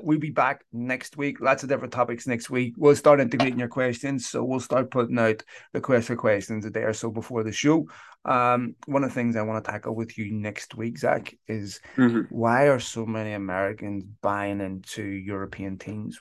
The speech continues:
Speaker 1: What do they see on the horizon? What is their expectation? When I look at something like Todd Boehly paying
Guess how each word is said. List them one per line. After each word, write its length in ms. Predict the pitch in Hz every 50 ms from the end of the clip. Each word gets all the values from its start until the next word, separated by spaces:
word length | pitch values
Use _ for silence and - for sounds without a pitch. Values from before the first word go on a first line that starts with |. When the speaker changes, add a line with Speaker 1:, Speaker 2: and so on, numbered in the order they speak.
| _
Speaker 1:
What 220 | - 117 117 - - - _
do 120 | - 117 117
they 220 | 107 104 101 101
see 540 | 92 - - - 104 98 98 104 104 110 - _ -
on 220 | 104 98 95 98
the 60 | 101
horizon? 720 | 95 95 92 95 98 101 95 95 98 92 92 107 104 98 - _ _ -
What 220 | - 107 110 107 107
is 140 | 101 95 92
their 400 | 107 107 107 104 101 98 92 - _ _ _ _ -
expectation? 840 | - 113 - - - 98 95 - - 104 101 101 95 - 110 110 107 - - - - _ -
When 160 | 113 117 117
I 80 | 117 117
look 200 | 113 107 104 -
at 100 | - -
something 300 | - 101 104 107 98 101
like 200 | 98 90 90 -
Todd 280 | - - 113 110 110 110
Boehly 320 | 110 104 101 104 107 104
paying 520 | - 98 101 101 98 95 92 101 98 90